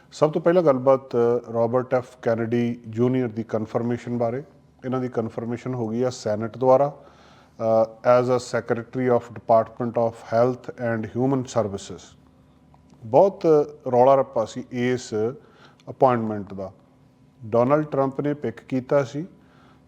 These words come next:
ਰਾਬਰਟ ਐਫ ਕੈਨੇਡੀ ਜੂਨੀਅਰ, ਜਿਹੜੇ ਕਿ ਰਾਸ਼ਟਰਪਤੀ ਦੇ ਉਮੀਦਵਾਰ ਦੀ ਦੌੜ ਦੇ ਵਿੱਚ ਸ਼ਾਮਲ ਸੀ। ਬਾਅਦ ਦੇ ਵਿੱਚ ਇਹ ਡੋਨਲਡ ਟਰੰਪ ਦੇ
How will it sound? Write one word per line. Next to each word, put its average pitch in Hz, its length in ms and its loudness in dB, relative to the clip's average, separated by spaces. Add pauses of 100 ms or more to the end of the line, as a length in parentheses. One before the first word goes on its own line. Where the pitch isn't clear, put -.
(160)
ਰਾਬਰਟ 131 400 4
ਐਫ 135 200 -2
ਕੈਨੇਡੀ 127 460 0
ਜੂਨੀਅਰ, 123 840 0 (440)
ਜਿਹੜੇ 131 380 2
ਕਿ 131 600 0 (260)
ਰਾਸ਼ਟਰਪਤੀ 135 960 -2 (140)
ਦੇ 127 420 2
ਉਮੀਦਵਾਰ 123 580 2
ਦੀ 135 140 -4
ਦੌੜ 117 320 2
ਦੇ 123 120 -2
ਵਿੱਚ 127 220 -6
ਸ਼ਾਮਲ 110 400 -2
ਸੀ। 143 240 -8 (600)
ਬਾਅਦ 135 360 6
ਦੇ 160 100 -2
ਵਿੱਚ 135 560 -2 (680)
ਇਹ 139 200 2
ਡੋਨਲਡ 127 420 2
ਟਰੰਪ 131 440 -4
ਦੇ 120 400 0